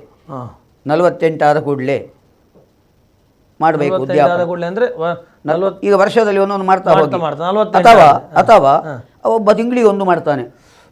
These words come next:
Speaker 1: ಓ.
Speaker 2: ಮಾಡಬಾರ್ದು ಅಂತ ಏನಿಲ್ಲ.
Speaker 1: ಮಾಡ್ಬಾರ್ದು ಇಲ್ಲ.
Speaker 2: ಒಟ್ಟು
Speaker 1: ಹಾ.
Speaker 2: ನಲವತ್ತೆಂಟು
Speaker 1: ಹಾ.
Speaker 2: ಆದಾಗ
Speaker 1: ಹಾ.
Speaker 2: ಅಲ್ಲಿಗೆ ಉದ್ಯಾಪನ ಎಂಬುದು ಬೇಕು. ಇದೆಲ್ಲ ನಾವು ಕಾಮ್ಯ ದೃಷ್ಟಿಯಿಂದ ಮಾಡುವಂಥದ್ದು. ಯಾವುದು?
Speaker 1: ಹಾ.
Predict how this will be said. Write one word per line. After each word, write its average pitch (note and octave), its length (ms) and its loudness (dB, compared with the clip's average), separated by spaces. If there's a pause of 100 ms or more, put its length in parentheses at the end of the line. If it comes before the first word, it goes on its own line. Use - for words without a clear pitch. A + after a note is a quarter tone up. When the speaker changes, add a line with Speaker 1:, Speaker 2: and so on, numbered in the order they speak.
Speaker 1:
ಓ. E3+ 140 -6
Speaker 2:
ಮಾಡಬಾರ್ದು A#3+ 360 2
ಅಂತ A#3 100 -4
ಏನಿಲ್ಲ. G3 140 0
Speaker 1:
ಮಾಡ್ಬಾರ್ದು F#3 400 0
ಇಲ್ಲ. C3+ 100 -2
Speaker 2:
ಒಟ್ಟು E3+ 300 -2
Speaker 1:
ಹಾ. - 200 -16 (140)
Speaker 2:
ನಲವತ್ತೆಂಟು F#3 920 -4 (160)
Speaker 1:
ಹಾ. C3 200 -16
Speaker 2:
ಆದಾಗ B2+ 440 -4
Speaker 1:
ಹಾ. - 220 -14
Speaker 2:
ಅಲ್ಲಿಗೆ F#3 220 -8
ಉದ್ಯಾಪನ E3 560 2
ಎಂಬುದು D3 420 -4
ಬೇಕು. C3 280 -6
ಇದೆಲ್ಲ B3 460 -2
ನಾವು A#3 300 -8 (280)
ಕಾಮ್ಯ G#3 540 -2
ದೃಷ್ಟಿಯಿಂದ F#3 340 -4
ಮಾಡುವಂಥದ್ದು. D3+ 600 -2
ಯಾವುದು? C#3 280 -2
Speaker 1:
ಹಾ. - 160 -18